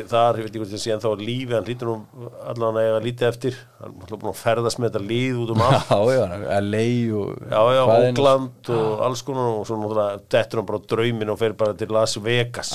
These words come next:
Speaker 2: <laughs> Já.
Speaker 1: Sáuð þið þetta Gary Neville í Las Vegas?
Speaker 2: Nei.
Speaker 1: Þegar hann, hérna, fór til Las Vegas og hann pældi ekkit svo, svo sem mikið í þessu ára hann fór, hann bara setti í tösku eins og hann væri bara að fara til Sólanda. Svo bara búið að vera einhver ellefu stiga hiti þarna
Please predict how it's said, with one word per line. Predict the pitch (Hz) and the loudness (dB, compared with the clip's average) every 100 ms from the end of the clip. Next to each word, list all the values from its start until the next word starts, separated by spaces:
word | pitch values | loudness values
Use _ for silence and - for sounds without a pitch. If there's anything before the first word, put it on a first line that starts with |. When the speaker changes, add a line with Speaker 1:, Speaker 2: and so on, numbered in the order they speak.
| 107 | -2
Speaker 2:
<laughs> | - | 0
Já. | 92 - - - - _ | -2 -6 -20 -20 -20 _
Speaker 1:
Sáuð | - 131 143 | 2 4 6
þið | 135 135 | 6 4
þetta | 123 | 2
Gary | 107 147 151 | 2 2 2
Neville | 190 165 | 0 0
í | 156 | -2
Las | 151 156 | 0 0
Vegas? | 113 - - _ _ _ _ _ _ 104 | -2 -6 -12 _ _ _ _ _ _ -8
Speaker 2:
Nei. | 107 113 - - _ - | -8 -10 -18 -20 _ -8
Speaker 1:
Þegar | 85 | -2
hann, | 98 110 - | 0 -2 -4
hérna, | 107 107 - 101 98 - - - _ _ _ _ | 0 0 0 -2 -2 -4 -12 -20 _ _ _ _
fór | - - 107 104 | -8 -4 -4 -2
til | 107 | 2
Las | 98 104 | 2 2
Vegas | 101 95 - | -2 -2 -2
og | 95 98 | 0 0
hann | 90 - _ _ _ _ _ _ _ - | -4 -16 _ _ _ _ _ _ _ -2
pældi | 110 123 143 | 0 0 -2
ekkit | 127 123 | -4 -2
svo, | - | -2
svo | 120 135 113 117 | -2 -4 -4 -2
sem | 120 | 0
mikið | 143 135 135 | -2 0 0
í | 156 | 0
þessu | 139 135 | 2 4
ára | 131 131 | 4 4
hann | 120 | 2
fór, | 160 226 | 2 2
hann | 208 | 2
bara | 151 113 107 | 4 4 4
setti | - 123 123 | 0 -2 -2
í | 120 | 0
tösku | 165 - 214 196 | 0 0 2 2
eins | 131 | 4
og | 131 | 4
hann | 127 | 6
væri | 139 | 4
bara | 135 131 | 4 4
að | 131 | 4
fara | 131 | 4
til | 147 131 131 165 143 | 2 2 -2 -10 -2
Sólanda. | 139 151 180 190 190 - _ - - - _ _ _ - | 2 2 0 2 0 0 _ -20 -20 -20 _ _ _ -6
Svo | 123 | -4
bara | 139 156 | 0 0
búið | 131 156 | 0 0
að | |
vera | 175 | 0
einhver | 175 170 | 0 0
ellefu | 165 190 160 | 0 0 -2
stiga | - 170 | 0 2
hiti | 139 208 - 180 | 2 2 0 2
þarna | 123 101 | 4 2